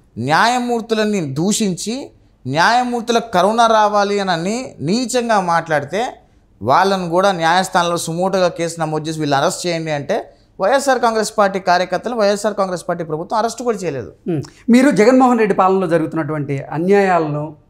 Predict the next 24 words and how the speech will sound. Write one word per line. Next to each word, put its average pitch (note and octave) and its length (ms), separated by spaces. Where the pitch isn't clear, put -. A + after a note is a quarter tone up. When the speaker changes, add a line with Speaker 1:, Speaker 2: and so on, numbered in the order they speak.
Speaker 2:
లేకపోతే E3 300
అవినీతిని F#3+ 440
ఉద్దేశించి D#3+ 420
మీరు E3+ 180
వీడియోలు D#3+ 280
చేస్తున్నారు. B2 500
మీకు B3+ 540
ఇప్పుడు G3+ 440
అంటే E3+ 440
జగన్మోహన్ B3 460
రెడ్డి F#3+ 200
దగ్గర F3 260
నుంచి D#3 240
కానీ, C#3 340
లేకపోతే E3+ 280
జగన్మోహన్ F#3 520
రెడ్డి E3 200
కింద G3 320
ఉన్నటువంటి F3 480
కొంతమంది D3 360
నాయకుల D3 420
దగ్గర C3+ 180
నుంచి C3 240
కానీ, C3 240